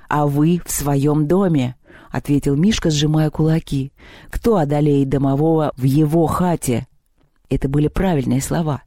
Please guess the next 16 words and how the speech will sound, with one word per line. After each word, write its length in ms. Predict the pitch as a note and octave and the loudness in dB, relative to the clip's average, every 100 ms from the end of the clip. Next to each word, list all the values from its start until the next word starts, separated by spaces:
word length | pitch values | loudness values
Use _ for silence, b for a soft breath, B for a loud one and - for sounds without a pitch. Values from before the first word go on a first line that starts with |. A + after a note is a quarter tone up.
| B B B | B B B
По 120 | - C3 | -6 -4
коридору 500 | C3+ C3 C#3+ G3 D#3+ | -2 -2 0 0 -2
прокатилось 640 | - - B2+ D3 D3 C#3+ | -4 -4 -4 0 0 -2
одобрительное: 760 | C3+ C#3+ C#3 C#3+ C3+ C3+ C3 C3 B B - | -2 -2 0 -2 0 0 -2 -4 B B -8
«И 80 | |
то 180 | F#3 F#3 | -2 -2
правда. 500 | - F3+ E3 D3+ D3+ - B B - | 0 -2 -2 -2 -4 -6 B B -4
Наш 240 | A3+ G#3 | -2 0
дом 320 | F3 A3 A#3+ - | 0 0 0 -4
нам 240 | F3+ F3+ F#3 | -2 0 0
и 40 | |
решать. 480 | A#3+ - F#3 F3+ - _ | 0 0 -2 -4 -10 _
А 80 | - | -6
то 120 | - | -4
ишь 340 | F3+ G3 F3+ - | -2 -2 -4 -4
ты!» 300 | D#3 C#3+ | -4 -6